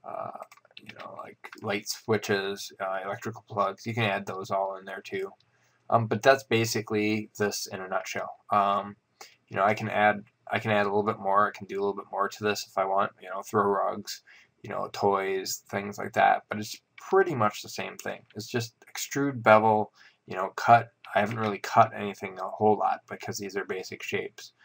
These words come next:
But this is a good idea to give you the basics of what you're doing.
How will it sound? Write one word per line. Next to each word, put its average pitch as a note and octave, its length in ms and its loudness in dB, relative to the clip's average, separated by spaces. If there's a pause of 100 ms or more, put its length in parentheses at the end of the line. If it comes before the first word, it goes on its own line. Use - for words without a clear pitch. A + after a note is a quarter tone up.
(480)
But G#2+ 240 0
this A#2+ 200 -2
is D3 100 -6
a C#3+ 40 -4
good B2 180 2
idea A2 360 2
to G2+ 80 2
give G2 180 -4
you G2 220 -6 (180)
the G2+ 80 -2
basics - 640 -6
of F#2+ 240 -8
what F#2 240 -6
you're F#2 100 -10
doing. F#2+ 300 -10